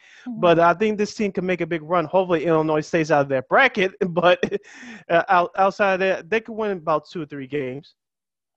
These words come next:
Speaker 1: Oh, yeah, I think, like I said, it's all about the matchups with this, with this kind of
Speaker 2: Mm-hmm.
Speaker 1: thing. So,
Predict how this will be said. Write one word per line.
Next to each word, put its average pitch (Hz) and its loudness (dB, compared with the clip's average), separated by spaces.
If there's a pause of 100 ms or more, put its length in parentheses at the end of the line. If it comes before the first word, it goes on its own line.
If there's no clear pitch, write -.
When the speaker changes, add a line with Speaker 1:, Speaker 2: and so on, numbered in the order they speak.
(220)
Speaker 1:
Oh, 440 -4
yeah, 370 -6
I 294 -8
think, 370 -10
like 294 -2
I 285 -6
said, 277 -4
it's 240 -6
all 311 -4
about 254 -6
the 214 -10
matchups 196 -8
with 202 -12
this, 196 -6
with 202 -12
this 202 -4
kind 175 0
of 185 -2
Speaker 2:
Mm-hmm. 185 -10
Speaker 1:
thing. 202 -8
So, 185 -6